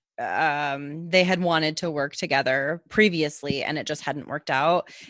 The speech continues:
And he was not going to make this movie if she wouldn't accept the role.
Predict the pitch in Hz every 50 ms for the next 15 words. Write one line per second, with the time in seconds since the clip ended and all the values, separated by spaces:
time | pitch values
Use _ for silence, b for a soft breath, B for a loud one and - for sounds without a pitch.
0 | B B - 165 160 156 156 151 151 143 143 147 156 - - 196 185 175 165 160
1 | 160 156 156 151 - 170 165 160 156 151 160 151 131 110 104 139 151 151 139 143
2 | 147 - - 123 - - 147 147 151 165 170 160 - - 165 151 143 139 131 135
3 | 135 - 139 - _ - 76 - - - - - 208